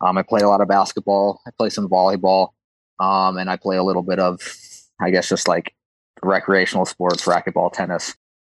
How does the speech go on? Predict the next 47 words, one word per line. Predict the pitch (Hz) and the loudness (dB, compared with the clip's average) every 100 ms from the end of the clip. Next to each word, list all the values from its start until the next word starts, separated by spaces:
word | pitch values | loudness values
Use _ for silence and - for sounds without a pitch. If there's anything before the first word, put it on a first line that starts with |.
| - | -4
Play | 104 | 0
a | 98 | 2
lot | 90 | 2
of | |
spike | - - 92 - | 0 0 0 2
ball | 92 87 | 2 2
if | - | 2
I | 87 87 | 0 0
can | - | -6
find | 90 85 90 | -6 -4 -4
people | 92 82 | -4 -4
to | - | -4
play | 90 | -4
spike | - 107 101 | 0 -2 0
ball | 98 92 | 2 4
with. | 92 90 - _ _ _ _ _ 120 | 4 2 -2 _ _ _ _ _ 0
Every | 120 117 | 2 2
once | 113 117 | 2 0
in | 120 | 0
a | |
while, | 110 107 104 | 2 4 4
I'll | 95 | 0
play | - 101 | -2 -6
some, | 98 101 92 92 - _ - | -6 -8 -8 -10 -14 _ -4
you | |
know, | 95 | 0
like, | 92 92 - 101 | 2 0 -4 -2
adult | 95 92 - | 2 0 0
men's, | 98 92 90 - - - - - | -2 -2 -6 -10 -14 -20 -16 -2
uh, | 85 85 | -2 0
softball. | - 123 123 - 110 107 101 _ _ - | 0 2 2 2 2 2 0 _ _ -12
So | - 87 82 _ - | -4 -4 -4 _ 0
that's | 113 | 0
my | 113 104 | 2 2
background | 98 98 92 90 | 2 2 -2 -2
now. | 104 107 107 _ _ _ - | -2 -2 -4 _ _ _ -12
Does | 98 | -2
that | 120 117 | 0 0
answer | 117 131 | -2 -4
your | 117 | -2
question? | 127 - 107 | -2 -2 -2
I | 101 | 0
don't | 90 | 0
know | 92 | -2
if | - | -4
there | 90 | -6
was | 92 - | -6 -10